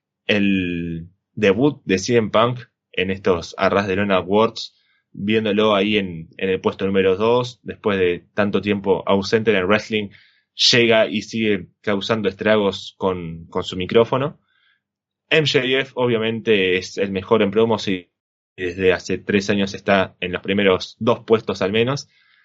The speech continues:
Eddie Kingston, que tuvo un rol muy importante en las promos, de hecho hemos visto una muy buena con,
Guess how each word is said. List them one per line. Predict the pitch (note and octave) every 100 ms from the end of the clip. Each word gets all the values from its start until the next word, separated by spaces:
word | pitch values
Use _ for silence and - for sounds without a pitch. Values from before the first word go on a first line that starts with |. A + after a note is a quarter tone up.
| _ _ _ -
Eddie | C#3 C#3
Kingston, | C3 D3+ - B2+
que | B2 G#2
tuvo | C3 B2+
un | A2+
rol | A2+ B2
muy | B2+
importante | B2 G2+ C#3+ D#3+ D3+
en | A2+ G2
las | F2+
promos, | D3+ D#3 C3
de | F#2 G2
hecho | G2 A2
hemos | G2 F#2+ F2+
visto | G2+ G#2
una | G2 F2+
muy | G2 C3+ C#3 A2 F#2+ F#2+
buena | G2+ G#2 A2 G2
con, | F#2 E2+ D#2+